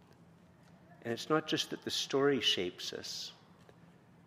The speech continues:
but because the God of the Bible is real and Jesus really did rise from the dead, we have a Father. We are in the presence of our Father in heaven this morning, folks. We are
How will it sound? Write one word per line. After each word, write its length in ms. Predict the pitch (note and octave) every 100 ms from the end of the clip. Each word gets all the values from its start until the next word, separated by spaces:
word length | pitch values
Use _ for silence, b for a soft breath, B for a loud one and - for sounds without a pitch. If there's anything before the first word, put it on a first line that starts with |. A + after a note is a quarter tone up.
| - -
but 140 | - A2+
because 420 | B2 - C#3+ C#3
the 120 | -
God 280 | - A2+ A#2+
of 100 | B2
the 80 | -
Bible 420 | A2 A2 A2+ A#2
is 160 | F#2+ -
real 260 | G2+ G#2
and 100 | G2+
Jesus 460 | F#2 A#2+ A#2 A2 -
really 180 | A2 A2
did 240 | G#2+ G#2
rise 300 | G#2 G#2 G#2
from 240 | - G#2+
the 80 | F#2+
dead, 240 | - G#2 F#2+
we 100 | A2
have 140 | A#2+
a 60 | A2
Father. 680 | - - B2+ C#3 B2 F2 G#2 -
We 140 | A#2+
are 100 | C3+
in 80 | C3+
the 60 | A#2+
presence 540 | - - B2+ C3 -
of 120 | A#2+
our 80 | G#2+
Father 460 | - - A2 A2 A2
in 100 | G#2 A2
heaven 320 | A#2 C3+ G2+
this 300 | E2+ - -
morning, 260 | E2+ E2+ F2
folks. 640 | - F2 - - - - - - - - B B B B - - - - - - - - -
We 140 | A#2+ A#2+
are 260 | B2 B2